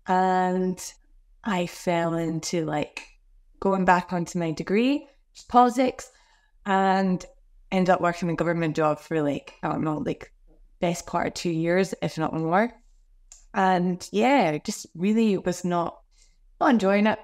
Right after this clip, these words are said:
whatsoever. <laughs> It's, like, draining me, <laughs> draining my soul, shall we say. So, uh, but my partner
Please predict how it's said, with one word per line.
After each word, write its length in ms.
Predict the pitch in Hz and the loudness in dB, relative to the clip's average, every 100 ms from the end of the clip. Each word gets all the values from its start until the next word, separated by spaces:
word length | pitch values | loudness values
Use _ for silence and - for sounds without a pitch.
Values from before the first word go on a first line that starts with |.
| - | -8
whatsoever. 760 | - 220 202 196 190 190 233 - - - | -4 -2 0 0 0 0 -2 -4 -18 -4
<laughs> 0 | |
It's, 560 | 220 - - 233 - - | -4 0 -2 -2 -6 -8
like, 260 | 208 - - _ _ _ - 370 - | -8 -8 -20 _ _ _ -8 -8 -4
draining 440 | 196 226 233 208 | -2 2 2 2
me, 300 | 170 202 - 240 | 0 -4 -6 -4
<laughs> 80 | 220 | -4
draining 360 | 196 208 226 | 0 2 2
my 120 | 208 202 | 2 0
soul, 500 | - 180 - 185 - _ - _ _ _ - - - - | -2 -4 -2 -4 -10 _ -20 _ _ _ -20 -16 -16 -12
shall 260 | - 220 196 | -6 0 2
we 100 | 190 | 0
say. 520 | - 170 170 208 - - - - - _ _ _ | -4 -8 -6 -8 -10 -16 -20 -20 -20 _ _ _
So, 440 | - 220 214 208 | -8 0 2 4
uh, 760 | 208 - - 202 202 196 190 180 - _ _ _ _ _ _ _ _ | 0 0 -2 0 2 2 2 0 -2 _ _ _ _ _ _ _ _
but 240 | - 202 - | 2 2 2
my 680 | 196 196 185 185 180 180 - - | 0 2 2 2 0 -2 -6 -10
partner 400 | - 190 190 190 | -2 2 2 0